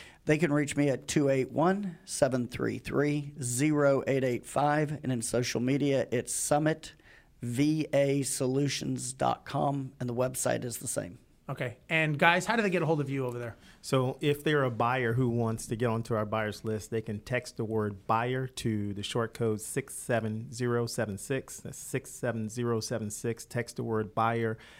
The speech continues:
Speaker 3: and we will reach out to you and interview you and, uh, find out your needs. Uh, again, if you wanna contact,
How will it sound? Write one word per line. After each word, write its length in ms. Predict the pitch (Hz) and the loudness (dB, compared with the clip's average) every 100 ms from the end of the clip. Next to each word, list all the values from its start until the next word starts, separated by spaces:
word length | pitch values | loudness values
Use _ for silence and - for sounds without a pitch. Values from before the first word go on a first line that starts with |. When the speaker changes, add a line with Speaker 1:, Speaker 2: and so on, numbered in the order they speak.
| - | -8
Speaker 3:
and 360 | 117 110 104 101 | -2 0 0 0
we 160 | 113 | 0
will 140 | 110 107 | 0 0
reach 240 | 113 110 | -2 -2
out 200 | 107 104 | -4 -4
to 120 | - 113 | -4 -2
you 100 | 107 | -2
and 80 | 101 | -4
interview 340 | 113 107 107 107 | -6 -6 -4 -4
you 360 | 104 107 107 | -2 -4 -4
and, 400 | 107 104 101 101 | -4 -4 -4 -6
uh, 200 | 104 101 | -4 -6
find 260 | 98 107 104 | -6 -6 -4
out 180 | 104 - | -6 -6
your 100 | 104 | -6
needs. 420 | 110 127 123 - - - - - | -4 -4 -6 -10 -20 -20 -12 -4
Uh, 220 | 110 104 | -2 -2
again, 300 | 101 117 113 | -2 0 0
if 120 | 110 | 0
you 80 | 113 | -2
wanna 220 | 113 110 | 0 -2
contact, 540 | 104 110 113 113 107 | -4 -4 -4 -4 -4